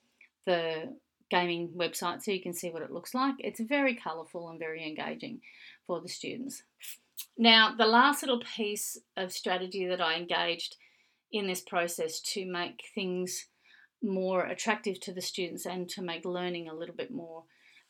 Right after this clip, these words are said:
um, concrete, I guess, is a place called Playposit. That's P L A Y P O S I T. Now, it's an online location where you can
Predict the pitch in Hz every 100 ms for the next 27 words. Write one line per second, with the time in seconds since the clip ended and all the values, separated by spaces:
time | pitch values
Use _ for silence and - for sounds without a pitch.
0 | _ 170 170 170 262 233 - - - 185
1 | 180 190 180 175 165 - - - - _
2 | 220 202 196 180 180 - 214 254 247 -
3 | - 208 190 190 - 202 180 180 180 -
4 | 185 170 - - _ _ _ _ _ 180
5 | - - 220 196 - 175 - 175 175 175
6 | 170 170 175 - 190 170 - 170 175 170
7 | 151 - - 180 160 - _ _ - -
8 | 226 214 220 240 277 277 233 247 254 233
9 | - 180 175 - 196 196 190 185